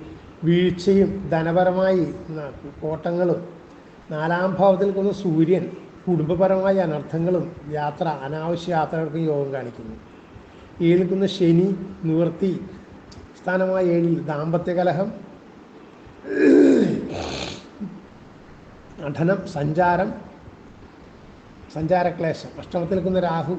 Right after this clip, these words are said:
ഉദരാമയങ്ങളും നാഭിഭാഗത്ത് അസുഖങ്ങൾക്കും മറ്റും യോഗം കാണിക്കുന്നതിനാൽ. ഉം, ചിങ്ങരാശി ലഗ്നക്കാർ ഇനി ഈ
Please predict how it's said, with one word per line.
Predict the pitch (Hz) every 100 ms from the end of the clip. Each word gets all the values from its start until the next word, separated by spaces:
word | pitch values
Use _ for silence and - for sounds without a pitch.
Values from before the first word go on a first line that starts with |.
| 151
ഉദരാമയങ്ങളും | 160 170 180 180 180 180 156 - - - 160
നാഭിഭാഗത്ത് | 156 165 170 190 185 185 185 180 -
അസുഖങ്ങൾക്കും | - 170 170 170 170 165
മറ്റും | 156 151 147
യോഗം | 139 135 151 147
കാണിക്കുന്നതിനാൽ. | 135 117 123 120 117 110 - - - - - - - - - - - - -
ഉം, | 156 160 160 160 160 160 156 151
ചിങ്ങരാശി | 175 175 196 196 185
ലഗ്നക്കാർ | 190 180 180 175 185 175 - - - - - - - - - - - - - - - - - - - - - - - - - - 208 175
ഇനി | 180 165 135 - - -
ഈ | 165